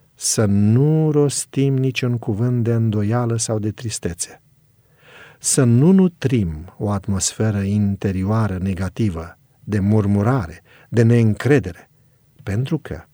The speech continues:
acestea îi vor afecta atât pe cei care le nutresc, cât și pe cei cu care aceștia interacționează.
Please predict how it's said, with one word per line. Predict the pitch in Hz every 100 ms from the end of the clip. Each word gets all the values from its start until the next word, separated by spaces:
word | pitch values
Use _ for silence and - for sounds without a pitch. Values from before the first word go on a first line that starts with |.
| _ _ -
acestea | 92 90 - 95 104 - 135 156 _ _ _ _ _
îi | - 101
vor | 92 95
afecta | 92 98 - - 101
atât | 85 - 104 -
pe | 160
cei | 151 - 98 104 113
care | - 104 92
le | 87
nutresc, | 90 95 - 90 131 - - _ _ _ _ _ _ _ -
cât | -
și | - 147
pe | 123
cei | 113 - 101 101 120 - _
cu | - 98
care | - 95
aceștia | 87 80 - 117 - - 85
interacționează. | 85 87 85 85 - 90 82 78 - -